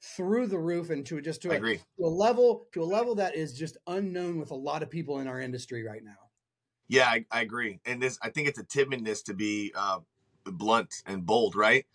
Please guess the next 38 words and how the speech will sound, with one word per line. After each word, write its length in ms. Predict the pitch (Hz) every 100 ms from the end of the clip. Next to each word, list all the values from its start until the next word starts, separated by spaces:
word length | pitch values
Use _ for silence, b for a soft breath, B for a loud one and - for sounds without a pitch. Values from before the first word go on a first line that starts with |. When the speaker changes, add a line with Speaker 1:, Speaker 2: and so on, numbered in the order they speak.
| b _
Speaker 2:
Paul 180 | 139 147
said, 200 | 151 139
"I'm 80 | 131
unashamed 580 | 135 127 113 143 143 135
of 60 | 120
the 80 |
gospel." 400 | 110 104 101 -
He 140 | 92 110
could 120 | 143
have 80 | 147
said, 140 | 151
"I'm 100 | 135
confident," 680 | 117 139 165 160 185 196 - _ _ _ _ _ _
right? 220 | 107 135
He 120 | 135 127
could 180 | 147
have 80 | 139
said, 320 | 143 139 135
he 100 | 127
could 140 | 135 143
have 80 | 135
said, 240 | 143 135
"I 140 | 120 123
have 200 | 123 110
assurance 400 | 101 151 165 160
Speaker 1:
Praise 200 | 160 156
Speaker 2:
in 80 | 170
Speaker 1:
it. 40 |
Speaker 2:
the 60 | 165
gospel 320 | 170 170 180
'cause 160 | 165
it's 120 | 160 147
the 60 |
power 200 | 170 165
of 80 | 160
God 140 | 165
unto 160 | 165 147
salvation." 560 | 143 160 160 160 170